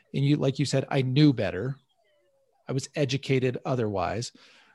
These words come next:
So that's one set of ideas that's hurting right now. And then on top of that, you get to go look at the debt balance and you get to say, "Oh, um, other people would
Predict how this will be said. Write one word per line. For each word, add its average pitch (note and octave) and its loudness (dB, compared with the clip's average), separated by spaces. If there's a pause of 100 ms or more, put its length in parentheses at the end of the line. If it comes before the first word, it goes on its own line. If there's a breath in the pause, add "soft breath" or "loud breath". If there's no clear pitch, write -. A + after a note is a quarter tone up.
(320 soft breath)
So - 2
that's D#3+ 6
one D#3+ 6
set C#3+ 6
of C3 4
ideas B2+ 2
that's A#2+ -6 (500)
hurting A2+ -4
right A2 -2
now. G#2 -4 (720 soft breath)
And D#3+ 4
then D3+ 4
on D3 0
top D3+ 2
of A#2+ -4
that, D#3 4
you C#3+ 0
get C3+ 2
to - -8
go C#3 4
look C3 0
at B2+ -2
the B2 -2
debt B2+ -2
balance C#3+ 2 (600)
and D3+ -2
you C3+ 0
get C3 -2
to - -8
say, C3 0 (120)
"Oh, D3+ 4 (500)
um, A#2 -2 (1400)
other F3 8
people D#3 4
would B2+ 0